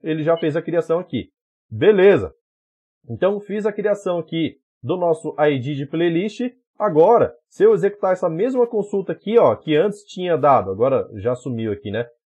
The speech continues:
Mas antes tinha dado, é, uma leitura de nove milhões de registros na tabela playlist item,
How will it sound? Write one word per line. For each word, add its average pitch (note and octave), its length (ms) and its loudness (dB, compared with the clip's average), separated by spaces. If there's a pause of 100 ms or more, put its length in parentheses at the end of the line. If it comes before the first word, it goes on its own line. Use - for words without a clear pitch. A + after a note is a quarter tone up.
Mas B2 220 -2
antes G3+ 240 -6
tinha F#3+ 300 -4
dado, C3 360 2 (380)
é, B2+ 460 4
uma C#3+ 160 2
leitura D#3 320 -2
de C3+ 120 -6
nove F3 300 0
milhões E3 480 0
de F3 80 -2
registros D3 380 -6
na C3 100 -6
tabela C3 380 -2
playlist B2 400 -6
item, D#3 400 -6